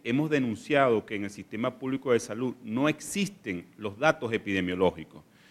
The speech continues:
Y yo lo he dicho todo el tiempo, la epidemiología es lo que te da las acciones de política en la, en la gerencia de salud.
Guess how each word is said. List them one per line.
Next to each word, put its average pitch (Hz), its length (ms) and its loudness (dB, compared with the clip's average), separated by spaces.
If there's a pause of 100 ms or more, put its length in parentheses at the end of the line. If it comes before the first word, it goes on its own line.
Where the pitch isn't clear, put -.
(240)
Y 117 120 -4
yo 151 160 8
lo 208 100 8
he 202 60 8
dicho 202 240 -2
todo 185 160 -4
el 180 100 -2
tiempo, 180 340 -2
la 110 120 4
epidemiología 110 680 0
es 156 80 0
lo 170 140 -4
que 165 100 -6
te 139 140 -4
da 143 240 6
las 113 180 -6
acciones 113 400 -10
de 139 100 -6
política 120 640 -6
en 104 180 -8
la, 95 280 -4
en 101 100 -8
la 101 120 -2
gerencia 123 420 0
de 92 120 0
salud. 90 320 -8